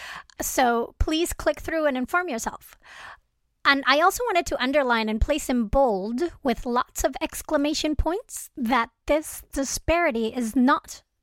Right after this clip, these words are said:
the fault of Black women. It is the fault of the system and the culture of chronic stress from both direct and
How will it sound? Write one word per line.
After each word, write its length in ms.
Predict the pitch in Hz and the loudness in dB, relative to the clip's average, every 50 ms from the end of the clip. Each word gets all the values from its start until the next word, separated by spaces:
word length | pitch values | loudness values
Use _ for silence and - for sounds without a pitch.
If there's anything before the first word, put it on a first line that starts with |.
| _ - | _ 0
the 140 | 262 262 | 0 0
fault 400 | - - - 269 226 208 214 - | 0 0 0 0 0 0 0 -4
of 160 | - 214 196 - | -8 -8 -4 -2
Black 260 | 226 190 202 - - | -2 -2 -2 -2 -4
women. 300 | 214 190 185 185 180 202 - - - - - - - | -4 -2 -2 -4 -6 -10 -14 -16 -14 -14 -12 -8 -4
It 120 | 247 240 | -2 -2
is 100 | 247 220 | 0 0
the 80 | 240 233 | 0 0
fault 320 | - - 254 233 - - | 2 2 2 2 0 -2
of 140 | 247 226 208 | -4 -4 -2
the 60 | 220 | -4
system 480 | - - - 277 262 - - 285 262 247 | -4 -2 -2 -4 -4 -2 -2 0 0 0
and 120 | 240 226 | 0 0
the 60 | 220 208 | -2 -2
culture 540 | - - - - 285 269 - - - 262 | -4 -6 -2 0 0 0 0 0 0 0
of 160 | 240 220 - - | 0 0 -2 -6
chronic 400 | - - 262 247 240 233 - - | -4 -2 0 0 0 -2 -4 -6
stress 580 | - - - - - 285 254 233 240 - - | -8 -8 -6 -2 0 2 2 2 0 -4 -8
from 240 | - - 262 220 214 | -8 -4 -4 -2 -2
both 260 | - 220 220 - - | 0 -2 -2 -2 -4
direct 640 | - - 220 220 220 233 277 339 349 _ _ - - - - - - - - - - - | -4 -2 -2 0 2 2 2 2 0 _ _ -20 -20 -20 -20 -18 -16 -16 -16 -12 -6 -4
and 180 | 254 240 240 | -4 -4 -4